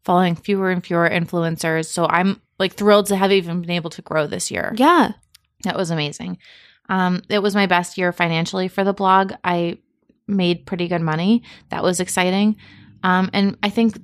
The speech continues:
Speaker 1: that, again, referring to, like, a building year, this is something that, like, makes me actually <laughs> emotional. Um, it's the first year that I'm going into a new year with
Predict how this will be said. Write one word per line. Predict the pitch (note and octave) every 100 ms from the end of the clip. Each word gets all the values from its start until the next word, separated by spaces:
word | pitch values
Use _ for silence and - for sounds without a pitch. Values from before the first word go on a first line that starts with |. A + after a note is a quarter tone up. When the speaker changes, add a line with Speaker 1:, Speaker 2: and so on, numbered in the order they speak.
| -
Speaker 1:
that, | G3+ F#3
again, | G3+ G3+ G3+ - - -
referring | G3+ G3 G#3 G3+
to, | G#3
like, | G3
a |
building | F3+ E3+ E3 F3+ G3+
year, | G#3 G#3+
this | G3 F#3+
is | A#3
something | A3+ G3+ G3
that, | F3
like, | E3+
makes | F3 E3+ -
me | F3
actually | E3 - F3
<laughs> | E3+
emotional. | F3 F#3+ - C4 A#3+ B3+ - - - - -
Um, | G3+ F#3+
it's | F#3
the | -
first | G3+ G3 F#3 G3 -
year | F#3+ F3+ F3+ F3
that | E3+ E3
I'm | F3+
going | F3 F3 F3+ F3
into | F3 F3 E3+ F#3+ F3 E3 E3+ - - - - - - -
a | G#3
new | G#3 G#3+
year | G#3 F#3 G3 F3 F3
with | F3 F#3 F3